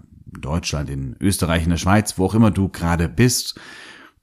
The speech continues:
m, an Universitäten, Volkshochschulen oder eben auch bei privaten Sprachschulen Schwedisch lernen, sondern man kann natürlich auch nach Schweden reisen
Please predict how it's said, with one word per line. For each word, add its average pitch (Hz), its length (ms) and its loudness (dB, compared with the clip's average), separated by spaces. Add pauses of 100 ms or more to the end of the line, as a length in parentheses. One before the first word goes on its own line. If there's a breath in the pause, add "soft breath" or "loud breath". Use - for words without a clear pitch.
(200)
m, 104 440 6
an 101 300 4
Universitäten, 107 960 4
Volkshochschulen 104 1080 2
oder 90 360 0
eben 82 180 -2
auch 80 160 -4
bei 80 420 -2
privaten 90 1000 0
Sprachschulen 82 1000 -2
Schwedisch 80 480 -4
lernen, 95 480 -2 (220 loud breath)
sondern 71 840 -2 (240 loud breath)
man 82 360 0
kann 71 220 -8
natürlich - 600 -8
auch 78 300 -6 (120)
nach - 380 -6 (140)
Schweden - 840 -10 (120)
reisen - 680 -4